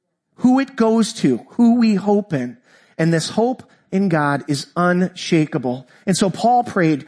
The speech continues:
that we might overflow with hope. And I want to ask you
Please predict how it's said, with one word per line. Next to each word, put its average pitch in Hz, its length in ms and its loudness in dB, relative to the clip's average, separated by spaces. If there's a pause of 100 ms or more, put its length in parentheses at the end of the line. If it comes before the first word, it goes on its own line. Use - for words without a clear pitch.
(140)
that 180 140 -2
we 233 180 6
might 208 300 0 (120)
overflow 226 1300 -2 (440)
with 196 180 2
hope. 220 420 -4 (220)
And 185 100 0
I 220 60 2
want 269 180 0
to 247 160 -6
ask 220 400 -2
you 131 260 -4